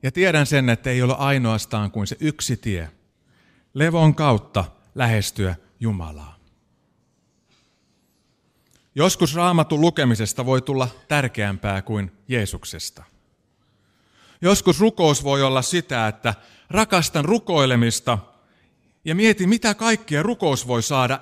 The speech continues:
elämässäni aikaan. Sen sijaan, että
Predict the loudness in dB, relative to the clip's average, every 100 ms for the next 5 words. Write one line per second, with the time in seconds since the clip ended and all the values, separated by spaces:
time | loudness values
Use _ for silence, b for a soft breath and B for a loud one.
0 | -4 -2 0 -2 -4 -4 -4 -4 -4 -4
1 | -6 -14 -16 -18 _ _ _ b b b
2 | 0 2 2 0 2 2 0 -2